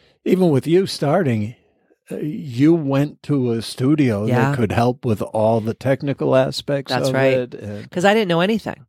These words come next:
Speaker 1: No.
Speaker 2: Literally, like, I didn't know anything. I didn't know, and I did a lot of research, but not to the point where it's like,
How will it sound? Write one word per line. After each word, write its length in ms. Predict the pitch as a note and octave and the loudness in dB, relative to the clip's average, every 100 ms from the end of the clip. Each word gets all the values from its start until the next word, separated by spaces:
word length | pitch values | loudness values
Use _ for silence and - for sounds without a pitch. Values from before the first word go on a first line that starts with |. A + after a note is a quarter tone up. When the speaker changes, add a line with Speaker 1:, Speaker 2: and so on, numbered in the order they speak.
| _ | _
Speaker 1:
No. 400 | E3 B2 D#3+ B2 | -8 -4 -4 -4
Speaker 2:
Literally, 400 | E3 G#3 G#3 D#3 | 0 2 2 2
like, 160 | D3 C#3+ | 0 0
I 140 | D#3 | 0
didn't 280 | D#3+ E3+ C#3+ | 0 -2 0
know 140 | D3 | 0
anything. 240 | D3 D3 - | 0 -2 0
I 120 | D3 | 2
didn't 280 | E3 E3 - | 2 -2 -2
know, 460 | D#3 D3 C#3 C#3 - _ _ _ _ - | 2 4 4 2 -4 _ _ _ _ -4
and 140 | G3 | 0
I 80 | G#3 | 2
did 160 | F#3+ G#3+ | 2 2
a 40 | |
lot 180 | F#3 E3 | 2 2
of 60 | |
research, 440 | E3 A#3 - D3+ C#3 | 0 0 2 0 2
but 160 | D#3 D#3 | -2 0
not 200 | E3 A#2+ | -2 -4
to 80 | D3 | -4
the 100 | C#3+ | -6
point 320 | - A3 G3 | 0 0 2
where 100 | D3 | 0
it's 140 | C#3+ D3+ | 0 0
like, 200 | C3+ | -2